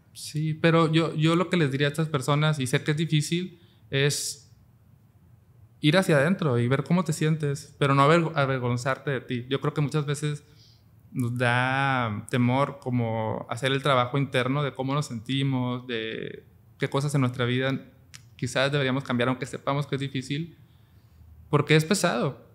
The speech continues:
Entonces yo ahí recomiendo mucho también el, la práctica de la autocompasión. La autocompasión no es en tener lástima por ti mismo, la autocompasión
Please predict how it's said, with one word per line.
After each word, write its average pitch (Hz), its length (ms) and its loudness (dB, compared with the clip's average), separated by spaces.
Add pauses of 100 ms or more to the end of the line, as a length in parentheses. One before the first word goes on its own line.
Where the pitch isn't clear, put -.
Entonces 147 400 0
yo 160 420 2
ahí 139 280 0
recomiendo 143 360 2
mucho 147 200 -2
también 131 240 0
el, 131 340 -6
la 123 80 -4
práctica 143 360 -2
de 131 60 2
la 127 120 0
autocompasión. 123 960 -4 (500)
La 127 120 2
autocompasión 127 580 0
no 139 100 6
es 131 100 0
en 139 300 0
tener 127 240 4
lástima 139 380 2
por 120 160 -6
ti 131 80 2
mismo, 139 320 2
la 156 80 2
autocompasión 135 800 -2